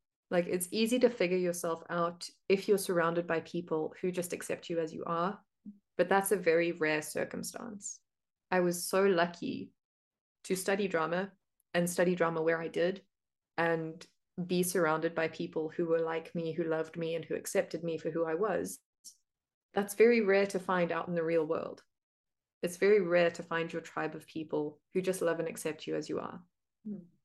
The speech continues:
Speaker 1: People are always putting expectations on you to be something or be someone else.
Speaker 2: Mm.
Speaker 1: There's just so much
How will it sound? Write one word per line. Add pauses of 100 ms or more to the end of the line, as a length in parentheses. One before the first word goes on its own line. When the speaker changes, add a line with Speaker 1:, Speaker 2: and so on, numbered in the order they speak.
(300)
Speaker 1:
People
are
always
putting
expectations
on
you
to
be
something (480)
or
be
someone
else. (460)
Speaker 2:
Mm.
Speaker 1:
There's
just
so
much